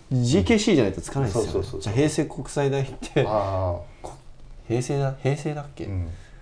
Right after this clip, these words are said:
Speaker 1: あそこ。
Speaker 2: だから鉄プレートでもいいけどね。
Speaker 1: あー、ありですね。
Speaker 2: うん、どっかあるとこ見つけて。
Speaker 1: あー、ありっすね。
Speaker 2: うん。
Speaker 1: それかパワーバーで鉄プレート使えばいけるんじゃないですかね。
Speaker 2: うん。まあ、その、あるとこ見つけてね。
Speaker 1: は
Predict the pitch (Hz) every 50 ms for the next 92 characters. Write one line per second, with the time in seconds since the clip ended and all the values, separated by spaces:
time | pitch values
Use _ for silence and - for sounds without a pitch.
0 | - - - - 104 107 117 113 - - 110 - 190 196 - - - - - 466
1 | - - 113 104 95 95 95 107 104 - - 82 80 76 - - - - - -
2 | - - - - 104 120 147 156 135 123 190 - 320 240 - 90 - - 92 92
3 | 90 95 92 92 90 92 90 98 92 - 92 90 90 - - - - - - -
4 | - - - 92 92 92 - - - - - - - - - - - - - -
5 | - 95 92 90 87 98 120 147 120 - - - - 92 90 87 80 101 98 95
6 | 95 92 - - - 339 - - 220 - - - - 190 302 359 370 359 339 359
7 | 320 - - 95 92 90 82 73 - - - - - - 113 101 95 87 82 -
8 | 196 180 - - - - - 104 92 82 80 92 - - 123 127 131 120 104 76
9 | 69 67 71 - - - - 90 92 92 92 - - - - - - - - -
10 | - - - 139 131 101 92 - - 113 104 98 90 - - 113 - - - -
11 | - 87 85 - - 98 95 - - - 82 - 87 85 90 - - 95 92 90
12 | 85 85